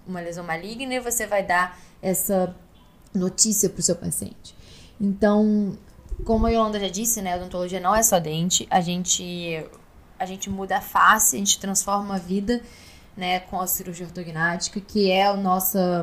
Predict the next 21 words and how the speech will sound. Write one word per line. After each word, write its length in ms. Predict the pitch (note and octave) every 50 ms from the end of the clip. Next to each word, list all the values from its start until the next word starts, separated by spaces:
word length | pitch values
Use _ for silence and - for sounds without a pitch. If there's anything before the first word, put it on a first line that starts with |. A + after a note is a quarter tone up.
| E3 D#3 - - - - - -
maior 360 | F3+ F#3+ F3+ F3 G#3+ A3+ -
campo 260 | - A#3 A3+ A#3 G3+
de 80 | F#3 G3+
atuação 560 | F#3+ G3 G3 F#3 F#3 - - F#3+ F#3+ F#3 F3+
hoje 380 | F3 F3+ G3 G#3+ A3+ G#3+ G#3 F#3
dentro 260 | F#3+ F#3 F#3 F#3+ -
da 80 | F3+ F3
residência. 720 | F3 F3 E3+ F3 D#3+ E3+ E3+ F3+ G3 F#3+ - G3+ F#3 - - - - - - -
São 200 | - - G3+ G3
cirurgias 680 | G3 G#3 F#3+ F#3+ F#3+ F3+ - G3+ F#3+ F#3 F3+ F3+ - -
de 400 | F#3+ F#3+ F3+ F3+ F3+ F3 F3 E3 - -
porte 340 | - G3 F#3+ F#3+ - - -
maior, 540 | F#3+ F#3+ F3 E3 D#3+ E3 F3 F#3+ F#3+ F#3+ F#3+
não 160 | F#3+ G3+ G#3
é 80 | G#3 F#3+
só 420 | - - F#3 F3+ F#3 F3 F3 F3 - - - -
a 120 | - F3
extração 480 | F3 F3 - F3 E3+ E3+ - G3 F#3+ F3+
de 100 | E3+ F3+
um 60 | F3
siso, 540 | E3+ - - G#3 G3+ G3+ G3 F#3 G#3 G#3+